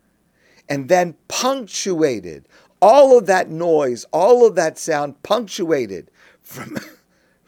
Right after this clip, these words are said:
<coughs> from time to time with an upraised fist,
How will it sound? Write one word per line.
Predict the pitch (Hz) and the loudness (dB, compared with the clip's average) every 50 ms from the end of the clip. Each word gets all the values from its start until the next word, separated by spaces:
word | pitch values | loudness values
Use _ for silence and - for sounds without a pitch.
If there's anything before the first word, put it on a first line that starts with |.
| _ - - - - - - - - _ _ 196 - - - | _ -10 -8 -8 -8 -10 -12 -12 -14 _ _ -14 -14 -12 -14
<coughs> | 170 147 - _ _ _ _ _ _ _ | -16 -16 -16 _ _ _ _ _ _ _
from | _ - 135 117 120 - | _ -14 -14 -14 -14 -12
time | 131 143 143 160 165 160 | -12 -10 -8 -8 -10 -12
to | 156 135 | -14 -16
time | - - 143 139 135 120 110 98 90 _ _ _ _ _ _ _ _ _ _ | -14 -14 -12 -12 -10 -12 -12 -14 -16 _ _ _ _ _ _ _ _ _ _
with | 117 127 131 135 | -14 -14 -12 -12
an | 123 - _ _ | -12 -14 _ _
upraised | - 160 156 _ - 123 135 135 135 127 - - - | -10 -10 -10 _ -12 -12 -10 -10 -12 -14 -18 -20 -20
fist, | - - - 117 - - - - _ _ | -20 -20 -20 -18 -18 -18 -18 -20 _ _